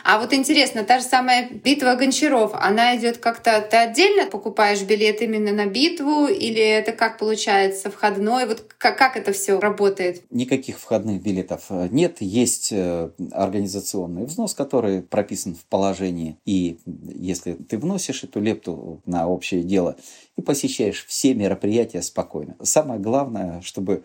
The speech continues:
Speaker 2: вовремя подать заявки, потому что, еще раз говорю, мест всего десять. И, ну, время на подачу заявок уже практически не осталось. Я не знаю, надо спросить у наших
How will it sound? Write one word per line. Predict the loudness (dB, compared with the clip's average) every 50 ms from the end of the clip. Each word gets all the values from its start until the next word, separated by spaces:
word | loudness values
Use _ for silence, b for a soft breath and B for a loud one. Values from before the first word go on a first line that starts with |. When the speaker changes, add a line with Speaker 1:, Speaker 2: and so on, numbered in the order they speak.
| b b -16
Speaker 2:
вовремя | -2 0 2 2 2 2 0 -2 -2 -4 -4
подать | -4 -4 -2 -2 -4 -6 -4
заявки, | -4 -2 -2 -2 -4 -6 -8 -12 -14
потому | -12 -10 -8 -8 -8 -8
что, | -10 -16 -18 -20 -16 _
еще | -8 -6 -4 -4 -4 -4 -6 -6
раз | -8 -10
говорю, | -12 -14 -14 -16 -18 _ _ _ _
мест | -6 -4 -4 -4 -6 -8 -12 -14
всего | -12 -10 -10 -8 -6 -6 -6
десять. | -8 -8 -10 -10 -8 -8 -8 -10 -12 -14 _ _ _ _ -2
И, | 0 2 2 0 0 -4 -8 -10
ну, | -10 -10 -10 -10 -6
время | -2 0 0 2 2 0 -2 -4
на | -6 -6 -2
подачу | -2 0 0 0 -2 -4 -8 -12
заявок | -8 -8 -6 -6 -8 -10 -12 -14
уже | -12 -12 -12
практически | -12 -12 -14 -14 -14 -18 -18 -16 -16 -14 -10 -10 -12 -10 -8
не | -6 -4 -2 -2
осталось. | -2 -2 -4 -4 -2 -2 -2 -2 -4 -8 -16 b b b b b b b b
Я | -8 0 2 4 4 4 2 -2 -10 _
не | -12 -8 -6 -6 -6
знаю, | -4 -6 -6 -6 -6
надо | -6 -8 -10 -10
спросить | -12 -12 -10 -10 -8 -8 -10 -12 -12
у | -12
наших | -12 -10 -10 -10 -12 -14